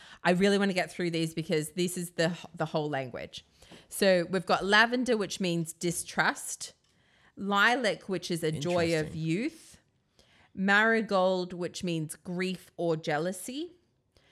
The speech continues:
Speaker 1: Myrtle, which is good luck or love in marriage, which, again, we talked about.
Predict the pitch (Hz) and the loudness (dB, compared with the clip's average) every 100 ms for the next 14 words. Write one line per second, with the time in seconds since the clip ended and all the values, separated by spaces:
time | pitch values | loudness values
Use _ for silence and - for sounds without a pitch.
0 | _ - 196 196 208 226 233 208 196 190 | _ 0 2 4 2 0 -2 -2 -2 -4
1 | 185 175 175 165 - 285 294 208 185 170 | -6 -2 -2 -2 -4 0 0 2 2 2
2 | 175 - 165 160 156 151 160 151 147 139 | 0 -6 -2 0 2 0 0 -4 0 0
3 | 147 185 214 - 151 - - 147 135 143 | 2 0 -4 -6 -10 -8 -6 -4 -2 -4
4 | - 143 - - 156 131 123 | -6 -6 -6 -2 4 4 2